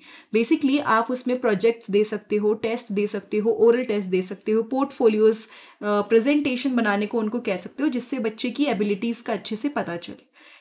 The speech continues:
ठीक है। फिर है formative and summative assessment। Both formative and summative assessment should be used to support learning and measure achievement। ऐसा नहीं है कि किसी एक से काम चल जाएगा, but formative and summative assessment का अपना अपना फंक्शन है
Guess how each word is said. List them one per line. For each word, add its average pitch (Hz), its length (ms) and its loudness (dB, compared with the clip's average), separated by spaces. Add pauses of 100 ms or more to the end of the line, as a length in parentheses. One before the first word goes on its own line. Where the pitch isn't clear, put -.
(120)
ठीक 220 160 -4
है। 320 340 -4 (100)
फिर 311 200 2
है 349 240 2
formative 254 500 2
and 254 300 -2
summative 214 380 0
assessment। 185 580 -6 (400)
Both 359 180 6 (160)
formative 247 460 4
and 285 300 0
summative 226 420 0
assessment 220 540 -4
should 226 220 -2
be 233 280 0
used 269 260 -4
to 285 40 2
support 233 380 0
learning 208 480 -4
and 240 220 -4
measure 202 340 -4
achievement। 180 460 -8 (400)
ऐसा 214 220 0
नहीं 285 120 4
है 311 40 2
कि 311 80 2
किसी 302 240 2
एक 233 180 0
से 262 140 -4
काम 240 220 2
चल 240 180 0
जाएगा, 202 380 -2
but 240 140 0
formative 233 480 -2
and 330 200 -2
summative 226 360 -2
assessment 214 480 -6
का 262 120 -2
अपना 220 260 -4
अपना 220 240 -6
फंक्शन 208 400 -6
है 226 220 -4